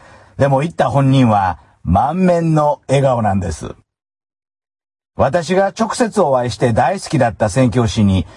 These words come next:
トマス・ヒルさんという方がおられました。今は奥様の故郷であるタイで宣教しておられます。奥様がタイ人なんですね。彼は、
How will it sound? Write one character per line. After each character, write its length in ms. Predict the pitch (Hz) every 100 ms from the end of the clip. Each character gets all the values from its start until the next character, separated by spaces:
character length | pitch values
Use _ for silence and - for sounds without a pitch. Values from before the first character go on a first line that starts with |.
| - _ _
ト 120 | 185
マ 120 | 220
ス・ 200 | 214 208
ヒ 160 | 170 214
ル 100 | 233
さ 180 | 165 131
ん 100 | 92
と 100 | 107
い 40 |
う 40 | 101
方 200 | 101 92
が 80 |
お 60 | 95
ら 100 | 92
れ 100 | 101
ま 100 | 92
し 80 | -
た。 240 | 80 - - - - -
今 240 | - 151 214
は 260 | 175 147
奥 160 | 185 -
様 280 | 208 165 135
の 140 | 117
故 160 | 101 208
郷 220 | 165 123
で 120 | 101
あ 120 | 92
る 280 | 95 95 92 - _ _ -
タ 160 | 202
イ 120 | 202
で 200 | 123 101
宣 260 | 90 143 131
教 160 | 131 117
し 80 |
て 60 | 127
お 60 | 110
ら 80 |
れ 80 | 107
ま 100 | 98
す。 320 | 90 - - _ _ _ _
奥 200 | - -
様 240 | - 147 117
が 140 | 107
タ 220 | 95 180
イ 80 | 226
人 200 | 180 143
な 120 | 104
ん 60 | 76
で 60 |
す 140 | - -
ね。 260 | 139 90 - _ _ _ _ _
彼 200 | 151 165
は、 260 | 131 120